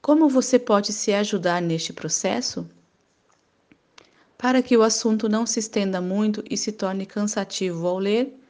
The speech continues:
vou dividir ele em dois textos. No próximo,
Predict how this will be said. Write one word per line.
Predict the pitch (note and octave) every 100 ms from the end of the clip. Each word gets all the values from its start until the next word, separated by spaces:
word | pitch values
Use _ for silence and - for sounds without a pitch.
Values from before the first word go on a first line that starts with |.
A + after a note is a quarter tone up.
| _ _ - _
vou | G#3 B3+
dividir | C4+ C4 B3+ G#3+ G#3 A3+
ele | F#3+ F#3+ G3+ -
em | G3+ G3
dois | F#3+ G#3+ G#3+
textos. | - C#3 D3+ - - - - _ _ _ _ _ -
No | F#3+
próximo, | - D3+ E3 G3+ A#3 A#3+ B3+